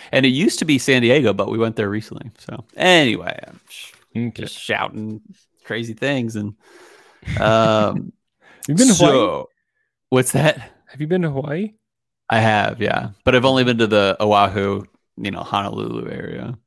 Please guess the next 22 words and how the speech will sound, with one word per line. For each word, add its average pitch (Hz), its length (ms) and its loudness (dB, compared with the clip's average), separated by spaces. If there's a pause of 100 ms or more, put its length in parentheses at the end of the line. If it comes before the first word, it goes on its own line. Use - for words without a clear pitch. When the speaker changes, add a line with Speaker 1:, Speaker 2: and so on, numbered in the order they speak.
Speaker 2:
Okay, 117 260 -8
Honolulu's 107 500 -6
the 147 80 -10
big - 200 -12
city, - 260 -12
right? 101 240 -10
Speaker 1:
Yeah, 104 180 -2
exactly. - 560 -16
Speaker 2:
So 220 60 -4
you 240 80 2
Speaker 1:
So 208 40 -4
Speaker 2:
did 110 140 2
that. 95 280 -4 (480)
Speaker 1:
Mm-hmm. 143 260 -4 (720)
Speaker 2:
All 120 80 -8
right, - 20 -8
Speaker 1:
I've 135 440 0
been 190 140 4
to 427 80 4
Speaker 2:
Sacramento. - 0 -
Speaker 1:
forty-five 165 580 0
states. - 560 -4